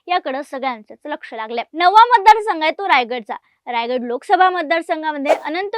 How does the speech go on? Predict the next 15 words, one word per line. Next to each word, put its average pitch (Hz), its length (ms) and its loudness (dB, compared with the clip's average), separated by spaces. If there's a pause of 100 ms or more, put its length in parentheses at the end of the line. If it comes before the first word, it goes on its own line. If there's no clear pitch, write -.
गीते 302 260 -2
आणि 330 220 -4
शिवसेनेकडून 294 720 -8 (360)
तर 453 200 -2
सुनील 440 280 -2
तटकरे 370 380 0
हे 392 140 0
राष्ट्रवादीकडून 269 840 -2
निवडणुकीच्या 240 680 -10
रिंगणात 269 340 -4
आहेत. 262 100 -6 (420)
अनंत 294 420 -6
गीते 269 260 -4
यांनी 285 220 -4
सुरुवातीपासून 285 880 -4